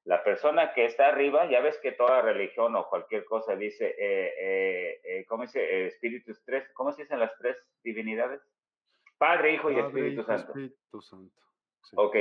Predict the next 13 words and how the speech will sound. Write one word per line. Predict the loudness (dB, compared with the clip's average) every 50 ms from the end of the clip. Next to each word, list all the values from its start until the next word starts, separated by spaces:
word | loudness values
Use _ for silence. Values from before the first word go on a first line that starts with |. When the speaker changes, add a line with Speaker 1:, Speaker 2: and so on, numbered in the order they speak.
| 2 2
Speaker 1:
conciencia, | 2 2 2 0 0 -2 -2 -2 -2 0 0 2 2 2 0 -2
inconsciente | -4 -2 -2 -2 -2 -2 -2 -2 -2 -2 0 0 0 0 2 0
y | -2 -4
subconsciente, | -2 -4 -6 -4 -2 -2 -2 -2 -2 -4 -6 -4 -4 -4 -6 -10 -10 -10 -14 -18 _ _ _ _ -4
¿va? | -4 -4 -6 -10 -20 _ _ _ _ _ _ _ _ _
Físico, | -2 -2 -2 -2 -4 0 2 2 4 6 6
astral | 4 4 2 2 2 2 4 4 4 2 0 -4 -10 -16 _ 0
y | 2 2
emocional, | 4 4 2 0 0 0 -4 -2 2 2 2 2 0 -4 -10 -16 _ _ _ _ _ _ _ _ -8
¿sí? | -8 -8 -8 -10 -14 _ _ _ _ _ _ _ _ _ -18 -4
Son | 0 0 2 2
los | 2 0 0
mismos, | -2 -4 -4 -6 -8 -8 -10 -12